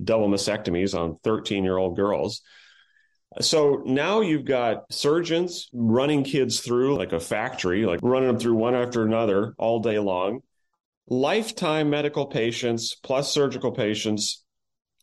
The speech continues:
Well, that's money. That's money for everybody in that whole industry. And this, I think, is one of the premier reasons why the medical industry has fallen for this so hard. And then it's anti-science. I mean, that's what I can't understand. I mean, <laughs> you talk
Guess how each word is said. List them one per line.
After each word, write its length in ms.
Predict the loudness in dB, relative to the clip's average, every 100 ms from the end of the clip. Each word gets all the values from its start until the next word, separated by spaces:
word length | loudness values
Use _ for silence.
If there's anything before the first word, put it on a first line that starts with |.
| -2
Well, 360 | 0 0 -2
that's 380 | -4 -4 -2 0
money. 460 | 0 0 0 -2 -2
That's 480 | -2 -2 -2 -4 -2
money 360 | 0 2 2 0
for 200 | 2 0
everybody 520 | 0 0 0 -2 -2
in 140 | -2
that 160 | 0 0
whole 300 | 0 2 2
industry. 540 | 0 -2 -4 -6 -8 -12 -20 -20 -20 -20 -20 _ -4
And 200 | 0 2
this, 180 | 2
I 140 | 2 0
think, 260 | 0 0
is 100 | -2
one 140 | 0 0
of 80 | 0
the 80 |
premier 460 | -2 -2 0 0 0
reasons 560 | 2 0 0 0 -2 0
why 160 | 0
the 120 | 2
medical 460 | 2 0 -2 -2 0
industry 540 | 0 0 -2 -2 -2
has 300 | 0 -2 -2
fallen 340 | -4 -2 0 0
for 100 | 0
this 180 | 0 0
so 200 | 0 0
hard. 360 | 0 -2 -2 -4
And 100 | -2
then 140 | -2
it's 220 | -2 -6
anti-science. 800 | -4 -6 -4 -2 -2 0 -2 -2
I 40 | -2
mean, 80 | -2
that's 200 | -2 -2
what 100 | -2
I 60 |
can't 260 | -2 -4 -2
understand. 380 | -2 -2 -2 -2
I 20 |
mean, 280 | -2 -4 -6 -12
<laughs> 160 | -8 -2
you 120 | -2
talk 320 | 0 0 -2